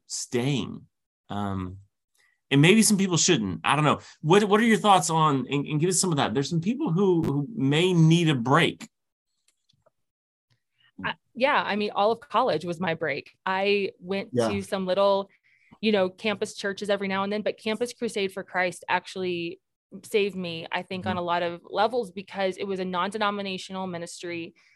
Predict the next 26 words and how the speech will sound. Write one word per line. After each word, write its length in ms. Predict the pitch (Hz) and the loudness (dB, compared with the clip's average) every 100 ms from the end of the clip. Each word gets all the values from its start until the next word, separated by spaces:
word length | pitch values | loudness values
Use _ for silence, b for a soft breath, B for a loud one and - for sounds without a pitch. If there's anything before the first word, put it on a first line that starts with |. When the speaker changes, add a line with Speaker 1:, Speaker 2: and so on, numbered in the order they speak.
| _ - | _ -4
Speaker 2:
that 380 | 185 180 - - | 0 0 -2 -8
brought 440 | 185 185 185 - | -4 0 0 -2
in 300 | 208 196 185 | -6 -8 -10
people 420 | 190 - 190 180 175 | -12 -14 -10 -10 -8
who 220 | 190 190 | -6 -4
were 160 | 180 | -6
struggling 480 | 180 175 175 185 190 | -6 -6 -6 -8 -6
with 200 | 190 196 | -8 -8
pornography 840 | - 220 214 233 240 160 175 160 160 | -8 -6 -4 -4 -6 -8 -10 -6 -6
and 100 | 180 | -6
who 80 | 180 | -8
had 260 | 180 185 - | -10 -10 -8
overcome 640 | 208 202 202 - 214 214 214 b b b | -6 -6 -8 -8 -6 -4 -8 b b b
suicide, 720 | - 285 269 254 226 196 185 | -10 -4 -4 -2 0 2 2
all 240 | - 247 | 2 0
these 220 | 285 254 - | 0 -4 -10
things. 400 | 277 269 214 196 | -8 -6 -4 -6
And 120 | 202 | -6
my, 200 | 196 196 190 - | -4 -4 -6 -6
my 200 | 208 208 | -4 -4
world 480 | 190 202 240 262 208 | -2 0 2 2 2
went 220 | 208 214 | -2 -4
from 100 | 202 | -8
this 160 | 185 - | -8 -6
very 240 | 190 202 | -6 -4
small 840 | 208 - 196 180 175 170 165 165 | -6 -6 -4 0 0 0 -2 -4